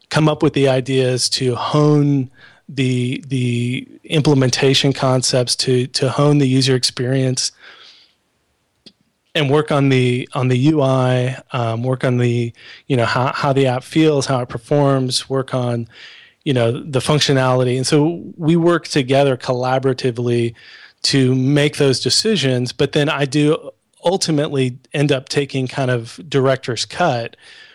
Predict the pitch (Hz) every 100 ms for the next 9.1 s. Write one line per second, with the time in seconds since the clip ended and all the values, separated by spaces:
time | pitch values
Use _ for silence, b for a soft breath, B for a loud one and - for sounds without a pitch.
0 | B 147 135 139 - 151 135 - 135 156
1 | - 143 143 127 123 - 139 139 - 123
2 | 127 123 135 131 131 - - 131 127 120
3 | 131 131 143 135 - 143 131 127 123 131
4 | 120 143 151 120 113 123 B B B B
5 | B 151 127 127 - 135 127 120 127 -
6 | 143 127 123 - 135 143 143 135 127 135
7 | 131 127 127 131 127 - 123 120 - 170
8 | 135 127 120 123 123 - 131 123 127 117